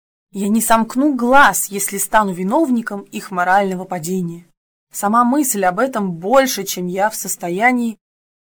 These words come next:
Итак, решено. Для их же блага я возьму всё золото себе. Тогда им ничто не будет угрожать, и мысль о том, что я сохранил в чистоте их души, отныне будет мне достойной наградой, и нет награды приятнее и выше.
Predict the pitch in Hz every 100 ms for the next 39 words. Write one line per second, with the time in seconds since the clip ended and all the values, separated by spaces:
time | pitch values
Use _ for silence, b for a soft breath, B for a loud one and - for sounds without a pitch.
0 | _ _ 208 285 330 330 - 254 180 -
1 | _ _ _ 196 226 269 185 185 220 349
2 | 269 220 220 202 185 254 254 185 214 294
3 | 285 - 202 180 165 _ _ _ _ 190
4 | 180 302 415 339 - 330 320 214 - 262
5 | 302 214 202 190 185 170 170 208 381 392
6 | _ _ 214 302 - 214 202 277 233 -
7 | 202 214 214 175 196 202 202 180 - -
8 | 196 196 208 - 165 160 240 359 - 175
9 | - _ - 165 208 311 262 175 180 175
10 | 180 180 233 320 175 165 - 247 285 220
11 | 202 190 175 202 170 160 _ _ - 190
12 | 180 214 320 311 190 185 254 240 - 175
13 | 170 214 214 180 185 _ 175 165 175 -